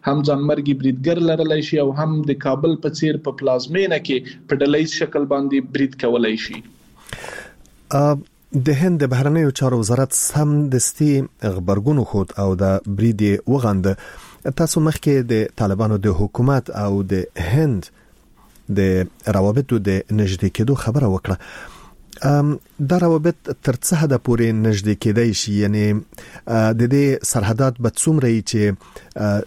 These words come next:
Speaker 2: د هند اټومي سیال پاکستان په دې خاطر چې هغه هم په دې، د اف-، په افغانستان کې د، آه، په مشهوره وینا د ستراتیژیک عمق په فکر کې دی. یعنی د دې سرحدات به، د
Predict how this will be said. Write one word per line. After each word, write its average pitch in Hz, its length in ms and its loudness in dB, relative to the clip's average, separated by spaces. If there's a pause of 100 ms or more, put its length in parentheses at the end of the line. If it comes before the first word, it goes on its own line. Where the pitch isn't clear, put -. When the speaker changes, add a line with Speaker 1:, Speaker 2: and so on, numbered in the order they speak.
(120)
Speaker 2:
د - 40 0
هند 117 560 2 (220)
اټومي 113 380 2
سیال 107 460 0 (260)
پاکستان 123 680 0 (380)
په 104 60 -2
دې 107 80 0
خاطر - 300 -2
چې - 160 -2
هغه 104 200 2
هم 117 220 2 (340)
په 117 60 -2
دې، 104 240 2
د 104 140 -2
اف-، - 300 -2
په 107 80 2
افغانستان 101 560 0
کې 104 140 -2
د، 95 120 -2 (680)
آه، 107 120 0 (100)
په 104 80 0
مشهوره 104 460 2
وینا 101 360 2 (220)
د 98 120 2
ستراتیژیک 101 680 -2 (100)
عمق 113 440 -2 (100)
په 104 80 0
فکر - 320 -2
کې - 120 -2
دی. 95 160 2 (480)
یعنی 139 140 2
د 147 180 2
دې 170 40 4
سرحدات 135 600 0
به، 110 160 -2
د 98 100 0